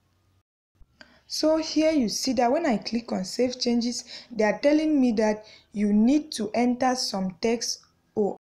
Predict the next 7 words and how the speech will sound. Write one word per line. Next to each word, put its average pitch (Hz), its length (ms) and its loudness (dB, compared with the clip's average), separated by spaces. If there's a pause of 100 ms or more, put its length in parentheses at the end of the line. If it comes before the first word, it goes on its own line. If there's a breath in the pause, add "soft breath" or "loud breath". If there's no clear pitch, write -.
(120)
add 233 220 -2
a 180 60 -8
file. 180 680 -4 (1040 loud breath)
You 208 260 0 (100)
need 269 280 2
to - 160 -8 (160)
add 254 220 2